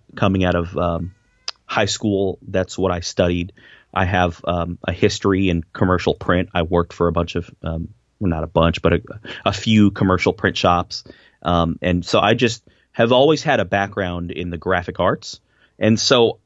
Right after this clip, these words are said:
for many, many years, I would just,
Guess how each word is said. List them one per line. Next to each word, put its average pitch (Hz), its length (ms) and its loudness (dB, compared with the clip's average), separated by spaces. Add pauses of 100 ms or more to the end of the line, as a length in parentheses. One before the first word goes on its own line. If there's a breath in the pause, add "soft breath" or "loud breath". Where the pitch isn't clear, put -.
(320)
for 123 260 0 (200)
many, 139 400 0
many 143 240 0
years, 120 380 2
I 104 100 4
would 113 160 -2
just, 107 300 -8